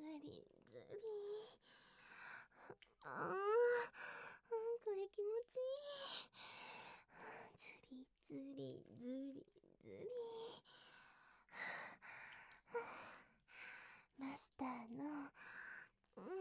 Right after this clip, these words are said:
おちんぽも、こするたびにビクビクいって、うん、もう限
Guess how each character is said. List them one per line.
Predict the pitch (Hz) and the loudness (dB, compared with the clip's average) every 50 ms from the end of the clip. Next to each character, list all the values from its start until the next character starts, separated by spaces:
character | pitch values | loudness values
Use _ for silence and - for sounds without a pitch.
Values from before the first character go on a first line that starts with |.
| 370 359 349 330 320 302 | 2 2 2 4 4 4
お | 285 | 2
ち | - - - - - | 0 -2 -6 -4 -2
ん | 415 466 - | -2 -2 -2
ぽ | - 381 | -2 -4
も、 | 349 339 349 349 349 359 - - - - - - - - - - - - - - - - - - - - - | -2 0 0 0 0 -2 -4 -8 -10 -12 -12 -10 -10 -10 -10 -8 -8 -6 -6 -6 -8 -10 -12 -18 -20 -14 -8
こ | - - 330 | -6 -4 -4
す | - - - | -2 2 2
る | 381 359 370 - - | 2 2 2 -2 -4
た | - - 339 | -4 -4 -4
び | 359 | 0
に | 370 415 403 370 339 | 4 4 6 6 6
ビ | 359 330 | 4 2
ク | 339 - 440 427 | 4 6 6 6
ビ | 403 381 | 6 2
ク | - - 339 | -2 -4 -6
い | 320 320 | -6 -6
っ | 330 - _ _ _ _ _ - | -8 -14 _ _ _ _ _ -6
て、 | - 359 359 370 359 349 349 349 - - - - - - - - - - - - - _ - - - - | -4 -2 0 0 0 0 -2 -4 -6 -6 -4 -4 -4 -4 -4 -6 -8 -8 -10 -12 -14 _ -20 -10 -4 -2
う | 403 466 427 381 370 359 349 330 | -2 0 0 -2 -4 -2 2 4
ん、 | 311 | 4
も | 277 277 277 277 247 | 6 6 6 6 6
う | 226 214 | 4 4
限 | 220 220 226 247 277 320 | 4 4 4 4 4 0